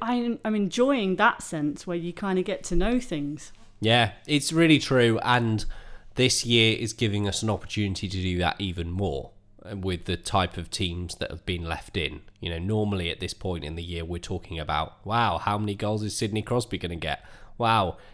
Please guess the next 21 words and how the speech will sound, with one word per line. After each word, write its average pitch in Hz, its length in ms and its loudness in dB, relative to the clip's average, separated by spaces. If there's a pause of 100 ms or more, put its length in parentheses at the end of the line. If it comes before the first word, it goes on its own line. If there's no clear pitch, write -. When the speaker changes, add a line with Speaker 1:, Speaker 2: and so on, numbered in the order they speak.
(140)
Speaker 2:
is 92 340 -4
Alexander 101 500 0
Ovechkin 101 720 -2
going 90 200 -4
to 90 100 -8
be 95 180 -2
a 92 80 0
better 95 280 0
goal 101 200 2
scorer 110 400 0
than 110 160 0
Wayne 117 240 2
Gretzky?" - 540 0 (100)
Like, 113 440 2 (140)
those 131 420 8
are 113 40 0
the 107 120 2
types - 500 4
of 104 60 -6
conversations 98 720 0
that 95 160 -4